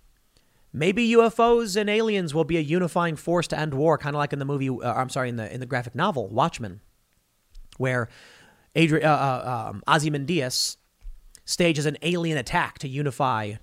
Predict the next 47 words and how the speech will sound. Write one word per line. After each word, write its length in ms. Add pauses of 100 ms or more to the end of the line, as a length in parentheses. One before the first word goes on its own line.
(100)
Russia 300
and 100
the 40
United 180
States 360
against 280
a 20
common 240
enemy. 300 (800)
Maybe 500
there's 800 (140)
the 100
Galactic 420
Federation. 680 (1300)
Wouldn't 120
that 140
be 60
great? 280 (1120)
That's 100
what 100
I, 40
that's, 140
that's, 240
that's 160
the 80
joke 260
I 80
made 200
on 120
Joe 140
Rogan 380
when 100
I 100
said 280
the 60
Galactic 320
Federation 540
won't 220
allow 340
us 140
to 160
join 420
so 160
long 260
as 120
our 80
planet 340